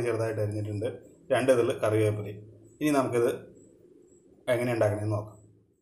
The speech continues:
അപ്പോൾ ചട്ടി നന്നായിട്ട് ചൂടായി വന്നിട്ടുണ്ട്. അപ്പോൾ നമുക്കതിനകത്ത് രണ്ട് ടേബിൾ സ്പൂൺ നല്ലെണ്ണ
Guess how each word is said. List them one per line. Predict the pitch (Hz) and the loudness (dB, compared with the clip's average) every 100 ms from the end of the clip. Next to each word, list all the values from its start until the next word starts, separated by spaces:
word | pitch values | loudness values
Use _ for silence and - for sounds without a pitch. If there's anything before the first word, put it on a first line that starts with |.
| _ _ _ | _ _ _
അപ്പോൾ | 143 147 | -2 2
ചട്ടി | 147 147 170 | 2 2 0
നന്നായിട്ട് | 143 139 139 143 | 2 2 2 2
ചൂടായി | 131 135 135 | 4 6 6
വന്നിട്ടുണ്ട്. | 123 117 110 120 143 - - | 4 2 0 0 0 -4 -4
അപ്പോൾ | 127 131 | 0 2
നമുക്കതിനകത്ത് | 131 131 123 131 127 | 4 4 4 4 4
രണ്ട് | 123 147 | 2 4
ടേബിൾ | 123 120 117 | 4 4 2
സ്പൂൺ | 131 135 - - - _ _ 127 123 | -2 -4 -10 -20 -20 _ _ 2 4
നല്ലെണ്ണ | 123 131 131 | 8 8 8